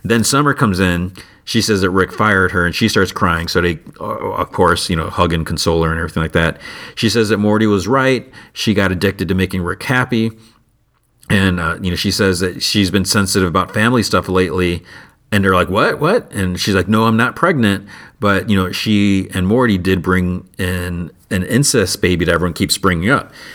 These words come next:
And she's not sure how to tell them this, but it is still alive, and she's been in contact with it. So, um, we kinda see, like, flashbacks, you know, whatever stuff,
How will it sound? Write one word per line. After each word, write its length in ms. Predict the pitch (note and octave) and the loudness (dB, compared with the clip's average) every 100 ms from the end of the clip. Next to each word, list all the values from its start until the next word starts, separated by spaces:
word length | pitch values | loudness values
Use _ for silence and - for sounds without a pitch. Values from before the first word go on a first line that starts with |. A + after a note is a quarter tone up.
| - | -6
And 160 | F#2 F2 | -4 0
she's 180 | G2 | 0
not 240 | G2 F2 - | 0 -2 -2
sure 340 | A2 F#2+ F2+ | -2 0 -2
how 200 | - F#2+ | -2 -2
to 80 | F2+ | -2
tell 300 | - C#3 E3+ | -4 -2 0
them 180 | A2 F2+ | 0 0
this, 240 | F2+ F2+ | 0 -2
but 400 | - F#2+ F2 - - - _ _ _ | -2 0 0 -4 -18 -20 _ _ _
it 120 | G#2+ | 0
is 160 | G#2 A#2 | 0 0
still 280 | - A#2+ F#2+ | 0 0 2
alive, 420 | F#2+ G#2+ G2 F2 | 2 2 2 0
and 80 | F2+ | -2
she's 220 | - F2 | -2 0
been 120 | F#2 | -2
in 80 | D#2+ | -2
contact 500 | - A2+ G#2 F2 - | 0 0 0 -4 -4
with 160 | E2 - | -6 -6
it. 180 | - _ _ - - - - | -10 _ _ -20 -20 -20 -14
So, 560 | - F#2+ F2+ E2+ D2 - _ - | 0 4 4 2 -4 -12 _ -2
um, 320 | F#2 E2 D#2+ | 0 0 -4
we 180 | E2+ F2+ | -4 -2
kinda 240 | - F#2 | 0 0
see, 160 | - F2+ | 0 0
like, 140 | E2+ | 0
flashbacks, 680 | - F2+ F2 - E2 E2 - | -2 -2 -2 -2 -2 -2 -4
you 80 | E2 | -4
know, 120 | E2 | -2
whatever 340 | E2 D#2+ D#2+ | 0 0 -2
stuff, 260 | - E2 | 0 -2